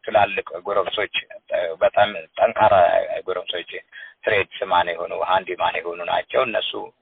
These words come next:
መጡ። ብንገፋው አይሞከርም። ከዛ ይሄ ትላልቅ ብረት መፈንቀያ አደረጉ እና ሲሞክሩት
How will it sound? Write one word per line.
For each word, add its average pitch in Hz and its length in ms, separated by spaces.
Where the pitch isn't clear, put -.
መጡ። - 260
ብንገፋው 147 720
አይሞከርም። 113 840
ከዛ 104 320
ይሄ 104 140
ትላልቅ 127 560
ብረት 117 360
መፈንቀያ 113 580
አደረጉ 110 460
እና 139 140
ሲሞክሩት 143 600